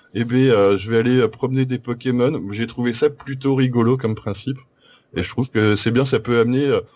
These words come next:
alors, euh, voilà, il y en aura, il y en a, il y aura des idées un peu malsaines, euh, certainement, mais j'ai trouvé celle-là p-, plutôt rigolote et je trouve que c'est, euh,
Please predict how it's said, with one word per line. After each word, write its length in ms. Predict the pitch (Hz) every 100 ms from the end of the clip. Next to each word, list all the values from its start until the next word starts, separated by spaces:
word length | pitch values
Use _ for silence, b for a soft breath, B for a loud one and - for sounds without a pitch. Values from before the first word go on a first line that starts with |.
| b -
alors, 220 | 80 80
euh, 340 | 85 82 78
voilà, 200 | 85 120
il 80 | 117
y 60 | 90
en 100 | 98
aura, 420 | 98 95 104 104
il 80 | 95
y 60 |
en 80 | 95
a, 80 | 95
il 60 | 87
y 60 |
aura 160 | 92 98
des 180 | 98 87
idées 200 | 95 98
un 60 |
peu 140 | 92 101
malsaines, 560 | 95 95 - 104 101
euh, 160 | 92 85
certainement, 480 | - 101 135 147 165
mais 140 | 123
j'ai 80 | 135
trouvé 180 | 135 143
celle-là 200 | 135 147
p-, 80 | - - - _
plutôt 320 | 151 147 156
rigolote 420 | 147 139 135 170
et 60 | 120
je 40 |
trouve 160 | - 139
que 120 | 131
c'est, 200 | 110 113
euh, 220 | 117 98